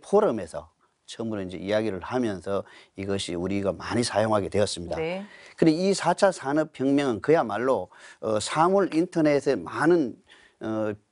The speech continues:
Speaker 1: 빅데이터, 그러니까 집적된 자료를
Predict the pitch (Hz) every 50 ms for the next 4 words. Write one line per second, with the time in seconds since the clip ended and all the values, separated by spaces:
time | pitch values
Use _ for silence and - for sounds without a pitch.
0 | _ _ _ _ _ _ _ _ _ _ - - 151 - _ _ _ _ _ _
1 | - 123 147 147 - - 90 78 - - - _ _ - 127 131 - 120 107 -
2 | - 165 165 - - 175 165 - 180 147 113 - - - 92 110 135 151 147 123
3 | 110 110 120 143 165 185